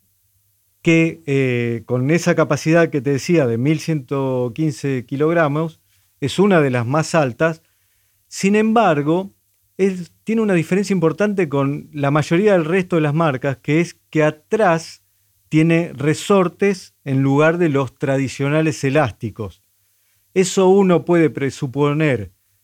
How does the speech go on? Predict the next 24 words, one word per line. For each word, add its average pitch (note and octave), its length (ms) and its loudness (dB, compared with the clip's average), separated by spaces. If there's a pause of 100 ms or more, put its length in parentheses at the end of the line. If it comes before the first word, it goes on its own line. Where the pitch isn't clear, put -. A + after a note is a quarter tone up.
(320)
que, C3+ 440 0
eh, A#2+ 320 -6
hace D3 280 -2
que C3 140 -4
cargue D#3+ 300 2
menos D#3+ 500 0 (160)
y, D3+ 280 -8 (100)
como A#2 260 -4
vemos D#3 320 0
acá, D#3+ 500 0 (200)
obviamente A#2+ 520 -4
esto B2 180 -6
está A#2 200 -8
recontraprobado, D#3 1080 0 (640)
eh, A#2+ 640 -2 (280)
la C#3 640 0
Alaskan, F#3 840 0 (320)
tanto D#3+ 280 0
la D3+ 100 2
Alaskan C3+ 420 0
como A2+ 180 -6
la A#2 160 -4
Nissan D3+ 380 -4
Frontier, F3+ 580 -2